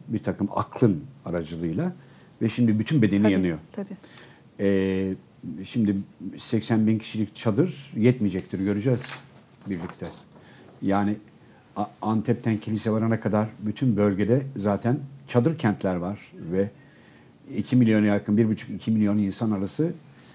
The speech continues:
Speaker 1: e, bu savaştan kaçan kadınlar, çocuklar, yaşlılar,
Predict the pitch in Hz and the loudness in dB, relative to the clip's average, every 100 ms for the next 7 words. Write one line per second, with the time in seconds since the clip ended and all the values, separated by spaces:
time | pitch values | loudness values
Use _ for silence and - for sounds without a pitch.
0 | - - - - 110 104 104 - 101 113 | -20 -20 -14 -2 2 2 2 -2 -4 -4
1 | 113 117 107 110 104 107 110 107 110 104 | 0 0 0 -2 -2 0 0 0 2 4
2 | 104 101 98 113 104 - 104 98 98 104 | 6 4 4 0 -2 2 2 4 4 4
3 | - 110 104 107 - | 4 6 8 8 4